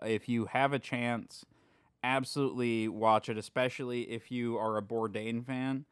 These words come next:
Um, if you're watching it alone or with friends, uh, I highly recommend having a good bottle of wine, uh, maybe some whiskey,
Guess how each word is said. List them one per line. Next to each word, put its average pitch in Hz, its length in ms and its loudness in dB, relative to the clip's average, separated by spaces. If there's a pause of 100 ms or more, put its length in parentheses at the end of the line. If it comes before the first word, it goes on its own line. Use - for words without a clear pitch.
(260)
Um, 123 380 2
if - 160 -6
you're 135 100 2
watching 135 520 4
it 131 300 2
alone 127 680 2 (920)
or 151 220 10
with 160 180 4
friends, 147 600 2
uh, 123 880 4
I 123 240 2
highly 131 340 0
recommend 131 580 2
having 120 280 2
a 117 60 -2
good 113 300 -2
bottle 117 320 4
of 107 120 -2
wine, 165 680 4 (500)
uh, 110 360 2
maybe 131 240 4
some 110 280 0
whiskey, 131 680 2